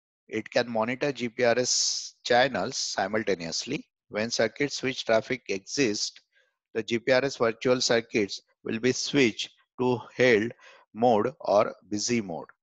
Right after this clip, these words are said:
G P R S handset can make or receive call either using switched or packet call types. In Class B, G P R S handset can receive S M S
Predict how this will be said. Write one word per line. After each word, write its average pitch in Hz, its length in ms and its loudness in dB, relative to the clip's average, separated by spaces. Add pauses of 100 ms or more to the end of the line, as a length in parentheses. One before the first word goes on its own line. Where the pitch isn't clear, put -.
G 104 160 -10
P 120 160 0
R 127 120 6
S 135 160 0
handset 120 600 -4 (400)
can 104 220 0
make 120 240 0
or 131 100 4
receive 127 380 -2
call 151 260 0 (240)
either 123 400 2 (360)
using 135 560 -2
switched - 540 -4
or 117 180 0 (120)
packet 110 360 0
call 98 220 0
types. - 440 -6 (920)
In 107 140 -14
Class 110 380 0
B, 139 340 -4 (280)
G 101 120 -10
P 113 160 -4
R 113 120 4
S 123 120 -2
handset 120 580 -4
can 98 200 -4
receive 110 360 -6
S 107 200 -4
M 120 160 -8
S 151 220 -10